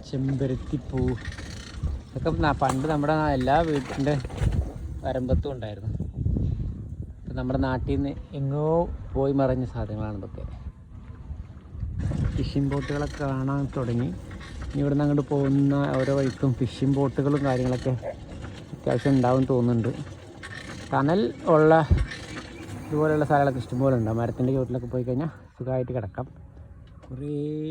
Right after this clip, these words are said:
നേരം ഇങ്ങനെ വെള്ളത്തിലോട്ട് തന്നെ നോക്കി നിന്ന് കഴിഞ്ഞാലോ, സത്യം പറഞ്ഞു കഴിഞ്ഞാൽ വല്ലാത്തൊരു തലക്കൊരു പെരുപ്പൊക്കെ വരും. നമ്മൾ എങ്ങനെയോ ഇതിലോട്ട് പോകണ പോലെ. കാരണം ഇളകാതെ ഇങ്ങനെ വെള്ളത്തിലൂടെ, സത്യം പറഞ്ഞാൽ കാറ്റത്ത് ഇങ്ങനെ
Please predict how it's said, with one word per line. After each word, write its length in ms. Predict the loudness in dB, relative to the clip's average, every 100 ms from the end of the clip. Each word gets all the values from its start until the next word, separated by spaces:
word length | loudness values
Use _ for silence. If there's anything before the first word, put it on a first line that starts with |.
| -4 -4
നേരം 180 | -4 -4
ഇങ്ങനെ 140 | -6 -6
വെള്ളത്തിലോട്ട് 440 | -8 -6 -8 -6 -4
തന്നെ 320 | -4 -2 -2 -2
നോക്കി 200 | -2 -4
നിന്ന് 140 | -4 -2
കഴിഞ്ഞാലോ, 380 | -2 -4 -6 -2 -4 -4 -12
സത്യം 220 | -8 -4
പറഞ്ഞു 140 | -2 0
കഴിഞ്ഞാൽ 240 | 0 -2 -4 -10 -20 -12
വല്ലാത്തൊരു 680 | -8 -6 -6 -6 0 0 0 -4 -12 -20 -20 -20 -20 -20 -20 -14 -12 -12 -10 -6
തലക്കൊരു 360 | -6 -6 -6 -2
പെരുപ്പൊക്കെ 340 | -2 0 0 0
വരും. 160 | 0 -4
നമ്മൾ 160 | -4 -2 0
എങ്ങനെയോ 320 | 0 2 2 2 0
ഇതിലോട്ട് 280 | 0 -2 0
പോകണ 140 | 0 0
പോലെ. 140 | -2 -6 -10
കാരണം 220 | -6 -4 -4
ഇളകാതെ 600 | -4 -4 -2 -2 -2 -2
ഇങ്ങനെ 200 | 0 0 -2
വെള്ളത്തിലൂടെ, 500 | -4 -6 -6 -4 -4 -6 -12 -20 -18 -10
സത്യം 200 | -4 0
പറഞ്ഞാൽ 180 | 0 0 -2
കാറ്റത്ത് 420 | -2 -2 -2 -2
ഇങ്ങനെ 160 | -2